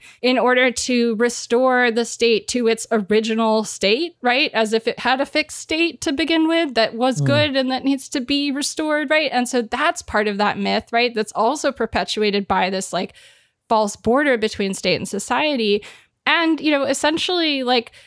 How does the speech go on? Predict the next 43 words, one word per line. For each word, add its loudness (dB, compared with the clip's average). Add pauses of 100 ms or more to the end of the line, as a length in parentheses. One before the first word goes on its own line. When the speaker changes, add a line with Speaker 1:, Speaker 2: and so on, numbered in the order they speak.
(280)
Speaker 1:
any, 4
in 0
any 0
action -2
we -2
take -4
where -4
we -8
reproduce -2
these -4
modes -2
of -2
governance, 0
as -4
you're 0
saying, 2
Dean, -4
like, -4 (440)
we 2
make 2
the -4
state, 0
right? 0
The -4
state 0
is 0
a -4
product 0
of -2
what's -2
made 2
and 0
what's -4
destroyed, -4 (100)
which -6
is -2
a -2
Ruthie -2
Gilmore -2
quote. -2 (100)
And 0 (720)
that 2
sounds 0